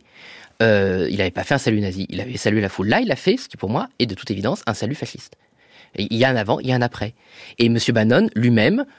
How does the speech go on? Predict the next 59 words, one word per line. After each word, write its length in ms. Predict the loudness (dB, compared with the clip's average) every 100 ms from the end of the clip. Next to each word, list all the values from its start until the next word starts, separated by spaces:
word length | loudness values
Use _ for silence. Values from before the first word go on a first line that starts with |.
| _ _ _ _
aussi 340 | 2 2 2 0
parce 160 | 0
qu'il 120 | 0
a 60 | -2
perdu 320 | 0 -2 0
un 80 | 0
rôle 240 | 2 2
qu'il 160 | 0 -8
n'a 120 | -10
plus, 240 | -8 -6 -6
euh, 220 | -8 -10
aux 60 |
États-Unis, 600 | -6 -4 -4 -2 0 0 -4
de 60 |
toute 220 | -10 -10
évidence, 380 | -10 -4 -2 -2
et 40 | -4
c'est 100 | -8
ça 160 | -6
le 40 | -4
regard, 220 | -2 -4
c'est 100 | -4
pas 120 | -8
mon 100 | -8
problème, 360 | -8 -2 0 -2 -8 -20 -20 -10
euh, 40 |
dans 120 | -6
une 180 | -4 -2
dérive 280 | 0 -2 -2
qu'il 140 | -4
regarde. 360 | -4 -6 -8 -8
Mais 200 | -4 -4 -2
je 120 | 0
ne 80 | 0
comprends 320 | 2 0 0
pas 120 | -2
cette 160 | -4 -6
réaction 300 | -6 -8 -14
en 40 |
France. 260 | -18 -20 -20
Voilà. 100 | -20 _ _ -10
Je 100 | 0
ne 100 | 2
comprends 300 | 4 2 2
pas. 240 | 2 2 0 -2
Madame 280 | 2 2 0
Knafo 480 | -2 -2 0 -2 -4 _ -6
de 100 | 0
Reconquête 500 | 0 0 0 -2 -2 _ _ 2
est 80 | 4
restée 420 | 4 0 0 0
aux 60 | 0
États-Unis. 440 | 0 -2 -4 -8
Ça 120 | -4 -2
n'a 80 |
pas 120 | 0 0
fait 160 | 0 0
une 140 | -2
ligne. 240 | -2 -4